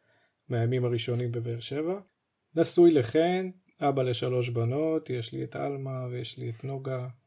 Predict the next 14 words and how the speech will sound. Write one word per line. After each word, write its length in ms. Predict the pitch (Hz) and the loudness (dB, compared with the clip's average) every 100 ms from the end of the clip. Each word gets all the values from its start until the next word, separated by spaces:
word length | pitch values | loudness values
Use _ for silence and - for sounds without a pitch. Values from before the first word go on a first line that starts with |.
| - | -10
ויש 240 | 123 117 | -10 -6
לי 100 | 127 | -4
את 140 | 117 120 | -4 -4
אלה. 360 | 120 139 151 160 _ _ _ _ _ _ _ _ _ _ _ _ _ - | -4 -4 -6 -10 _ _ _ _ _ _ _ _ _ _ _ _ _ -4
אה, 680 | 117 113 113 113 113 113 113 | 0 2 2 2 2 0 0
בבקרים 580 | 113 110 - 117 131 123 | -2 -4 -4 -2 0 0
אני 140 | 120 | 0
מורה 340 | 113 110 123 143 | 0 0 0 0
בבית 300 | 120 117 113 | -4 -6 -6
ספר, 380 | 139 - 170 175 - _ _ _ _ _ _ _ _ - | -8 -6 -8 -8 -12 _ _ _ _ _ _ _ _ -10
למדעי 300 | 120 117 120 | -6 -4 -4
המחשב, 440 | 117 113 - 151 | -4 -6 -6 -4
מתמטיקה, 720 | 135 113 120 123 131 143 - 131 | -4 -6 -6 -6 -8 -10 -8 -6
בקנות, 640 | 117 113 113 135 180 | -6 -6 -6 -6 -8